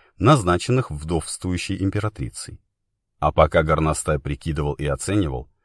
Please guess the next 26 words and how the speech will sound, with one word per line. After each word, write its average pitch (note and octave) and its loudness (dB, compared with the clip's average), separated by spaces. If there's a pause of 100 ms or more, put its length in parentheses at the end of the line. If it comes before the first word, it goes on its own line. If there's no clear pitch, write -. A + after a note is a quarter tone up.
(200)
кавалькада D3+ 8
уже B2 4
достигла B2+ 2
уголка D#2+ 0
спокойствия - -6 (400)
и D#2+ 0
внезапно D#2 2
остановилась. C2 -6 (800)
Путь A#2 2
их D#2 -2
был D#2+ -2
долог, F#2 -2 (280)
от - 0
них D#3 4
ощутимо B2+ 0
тянуло D2 0
пахучим E2 0
лошадиным D2 -2
потом. C2 -10 (720)
Сначала G#3+ 8
горностай D#3 6
подумал, C3+ 4
что - 0
их F3 0
смутил D#3 4
он, E2 0